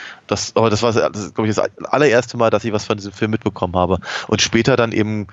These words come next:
äh, war's dann eher so, so, so ein, so ein, so ein, so ein, so ein, so ein, also hierzulande, glaub ich, eher mal so, so ein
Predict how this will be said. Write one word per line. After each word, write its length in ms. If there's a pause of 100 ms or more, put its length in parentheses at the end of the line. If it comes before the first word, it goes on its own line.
(500)
äh, 40 (320)
war's 280
dann 140
eher 240
so, 360 (840)
so, 240
so 160
ein, 180
so 80
ein, 120
so 80
ein, 120
so 100
ein, 160 (260)
so 100
ein, 80
so 100
ein, 120 (520)
also 120
hierzulande, 480
glaub 100
ich, 60
eher 80
mal 100
so, 140
so 80
ein 100